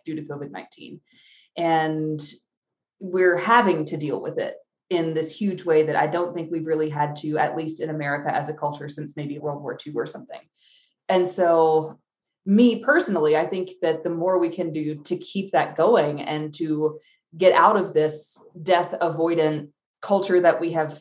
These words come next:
cultivated for ourselves in the last hundred years, the better off we'll all be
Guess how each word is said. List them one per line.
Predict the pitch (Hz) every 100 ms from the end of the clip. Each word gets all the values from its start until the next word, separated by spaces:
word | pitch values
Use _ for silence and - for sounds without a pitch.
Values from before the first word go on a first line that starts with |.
| _
cultivated | - 175 175 156 151 147
for | 156
ourselves | 147 147 151 139 139
in | 151
the | 147
last | 143 -
hundred | 156 147 147 139
years, | 131 - -
the | 180
better | 175 160
off | 151 170
we'll | -
all | 330 254
be | 170 131 135 -